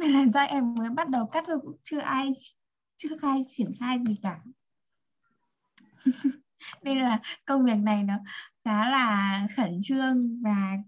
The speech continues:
cần triển khai ngay. Nên nếu mà ai, ai mà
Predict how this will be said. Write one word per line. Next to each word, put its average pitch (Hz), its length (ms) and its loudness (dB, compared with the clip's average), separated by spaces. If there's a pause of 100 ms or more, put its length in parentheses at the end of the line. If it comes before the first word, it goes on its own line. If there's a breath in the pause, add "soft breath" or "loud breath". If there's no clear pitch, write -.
(220)
cần 202 320 2
triển 175 280 -6
khai 233 180 -6
ngay. 240 240 -2 (400 loud breath)
Nên 269 140 2
nếu 214 120 4
mà 254 100 0
ai, 254 340 0 (420)
ai 247 320 0
mà 202 200 2